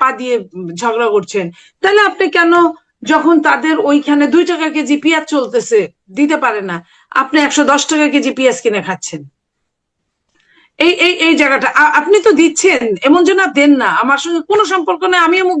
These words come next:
দেখবো না, আমারও মুখ দেখবে না, কিন্তু আপনি কিন্তু খাতির ঠিকই করতেছেন, যত্ন ঠিকই করতেছেন।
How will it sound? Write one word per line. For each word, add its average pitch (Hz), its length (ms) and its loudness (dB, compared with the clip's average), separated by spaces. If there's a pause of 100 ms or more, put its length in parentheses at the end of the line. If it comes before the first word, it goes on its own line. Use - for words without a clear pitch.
দেখবো 359 220 -2
না, 359 120 2
আমারও 269 260 0
মুখ 214 80 -8 (100)
দেখবে 160 300 -8
না, 131 60 -20 (540)
কিন্তু 370 180 2 (100)
আপনি - 200 0
কিন্তু 370 220 2
খাতির 339 320 2
ঠিকই 330 300 2
করতেছেন, 226 380 0 (100)
যত্ন 269 200 2 (120)
ঠিকই 311 300 2
করতেছেন। 175 480 -2